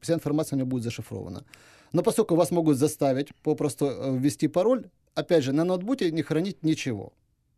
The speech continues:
Ничего такого, что может вызвать, по вашему мнению, какие-то подозрения. Лучше, э, хранить это в облаке, при необходимости,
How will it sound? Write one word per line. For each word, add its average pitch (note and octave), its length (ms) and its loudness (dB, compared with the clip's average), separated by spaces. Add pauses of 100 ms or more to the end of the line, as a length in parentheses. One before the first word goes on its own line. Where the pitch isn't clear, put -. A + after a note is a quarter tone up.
(220)
Ничего F#3+ 360 2
такого, G#3 340 -2
что - 160 -4
может D3 280 0
вызвать, C#3 320 -4 (100)
по D3 100 0
вашему C#3+ 300 0
мнению, D#3 320 -2 (220)
какие-то - 380 -2
подозрения. A2+ 560 -4 (300)
Лучше, G#3+ 380 2
э, C#3 340 2
хранить E3 320 0
это G3 100 -4
в G#3 60 -2
облаке, A#3 300 2
при F#3 140 2
необходимости, F3+ 800 -2